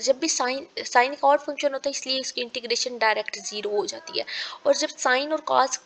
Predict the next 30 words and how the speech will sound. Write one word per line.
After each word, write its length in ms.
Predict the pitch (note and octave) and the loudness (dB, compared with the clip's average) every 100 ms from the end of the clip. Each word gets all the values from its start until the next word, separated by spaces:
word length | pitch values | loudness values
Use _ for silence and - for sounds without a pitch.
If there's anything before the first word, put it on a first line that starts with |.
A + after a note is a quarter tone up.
| _ _ | _ _
को 180 | - D#4+ | 4 6
multiply 440 | D4+ C#4+ C#4+ C#4+ C4 | 6 2 0 2 2
हुआ 180 | B3+ | 2
तब 200 | C4 G#3+ | 0 -2
भी 100 | G#3 | 0
वो 140 | B3 C4+ | 4 4
एक 140 | C4 | 4
odd 180 | A#3 A3+ | 2 2
function 340 | A#3 A#3 A#3+ | -2 -10 -6
बन 120 | A#3 A3+ | -6 -4
गया। 140 | B3+ | -6
क्यों 280 | B3+ D4 D#4 | -4 -2 -2
ऐसे 160 | C#4 C4 | -2 -4
बन 180 | A#3 | -4
गया, 120 | A3+ C4+ | -2 -4
ये 60 | C#4 | -4
इंपॉर्टेंट 460 | B3 B3 A#3+ C#4+ C#4 | -2 2 2 2 -2
है 80 | |
ना, 60 | C4 | -6
इसलिए 280 | C#4+ - C#4 | -4 -2 0
बता 260 | C4 A#3 | 0 0
रही 100 | G#3+ | 0
हूँ 80 | B3 | -4
आपको 260 | B3 - D#4 - - - | -8 -6 -6 -6 -12 -8
कि 60 | - | -2
sine 280 | C#4 C4+ | 2 2
एक 100 | D4 | 2
ऑड 180 | C4+ A#3 | 4 4
फंक्शन 320 | - D4 D#4 | 0 -4 -2
है, 100 | D#4+ | -2